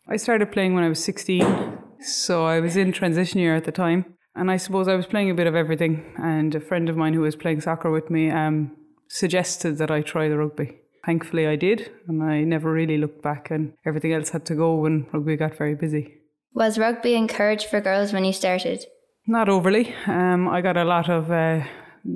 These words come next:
Speaker 1: "It's great that you're playing for Munster in Ireland, but it's a boys' sport." And that was from people who had a good sporting interest and people who actually were very positive, but it was just their honest opinion. And I, I appreciated their honesty, but, um,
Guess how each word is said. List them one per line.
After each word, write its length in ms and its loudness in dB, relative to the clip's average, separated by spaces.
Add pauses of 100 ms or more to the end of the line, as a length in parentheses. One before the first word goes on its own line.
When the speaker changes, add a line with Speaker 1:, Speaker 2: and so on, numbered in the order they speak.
(160)
Speaker 1:
"It's 220 -2
great 240 2
that 160 -2
you're 100 2
playing 320 2
for 220 -2
Munster 320 0
in 80 0
Ireland, 400 0
but 240 -2
it's 180 -4
a 60 -2
boys' 320 0
sport." 460 -4 (240)
And 100 0
that 140 2
was 120 2
from 320 2
people 220 0
who 60 6
had 80 4
a 40 0
good 160 0
sporting 380 0
interest 480 0
and 200 0
people 260 -2
who 160 2
actually 360 -2
were 380 2
very 140 2
positive, 440 2
but 80 2
it 60 2
was 120 0
just 200 -4
their 120 2
honest 280 0
opinion. 340 2
And 100 4
I, 400 -2
I 40 2
appreciated 580 0
their 160 2
honesty, 480 2
but, 240 -2
um, 540 0